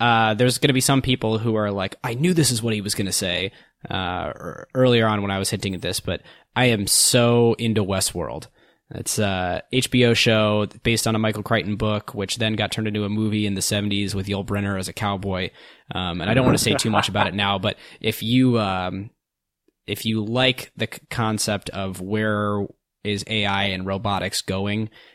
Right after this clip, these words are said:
and you like really high production value, uh, entertainment, it's, it's, uh,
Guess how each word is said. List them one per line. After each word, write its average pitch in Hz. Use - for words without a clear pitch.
and 98
you 98
like 104
really 104
high 95
production 98
value, 92
uh, 85
entertainment, 95
it's, -
it's, -
uh, 87